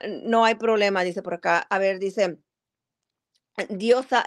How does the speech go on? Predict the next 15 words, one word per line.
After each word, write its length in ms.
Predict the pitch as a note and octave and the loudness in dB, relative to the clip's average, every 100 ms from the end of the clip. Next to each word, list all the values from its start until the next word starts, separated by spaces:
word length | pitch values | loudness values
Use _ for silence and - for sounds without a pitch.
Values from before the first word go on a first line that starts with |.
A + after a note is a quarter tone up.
| G3 | 0
Dios 260 | F#3+ A#3+ | 2 2
sabe 260 | A#3 A3+ A#3 | 4 2 2
por 340 | - G3 F#3 | 0 -4 -2
qué 140 | - G#3+ | 2 2
los 140 | G#3+ | 2
alejó 380 | - F#3+ F3+ F#3+ | 2 2 2 2
de 140 | F#3+ | 2
él". 120 | F#3 F#3 | 2 0
Di-, 140 | G#3 - | -4 -2
sí, 140 | A#3 | 0
Francisca, 580 | B3 A3+ A3 G3 F3+ F3 _ _ _ | 2 2 0 -2 -4 -6 _ _ _
Dios 260 | G3+ A3+ A3+ | 2 2 4
sabe 240 | A3 A3 | 0 0
por 220 | G3 F#3+ | -4 -4
qué. 240 | - D#3+ | -4 -6